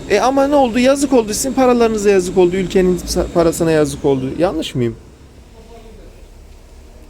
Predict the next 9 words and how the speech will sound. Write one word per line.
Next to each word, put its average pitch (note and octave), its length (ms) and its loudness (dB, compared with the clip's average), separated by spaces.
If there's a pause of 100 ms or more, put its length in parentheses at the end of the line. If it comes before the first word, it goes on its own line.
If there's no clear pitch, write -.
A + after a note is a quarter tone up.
(420)
Benim G3+ 300 2
niyetim G#3 380 -2
bu, G3 120 -2
düşüncem E3 520 -4
bu. C3+ 140 -4 (4000)
Arkadaşlar E3+ 640 0
başka E3 340 0
bir D#3 140 0
videoda D#3+ 480 2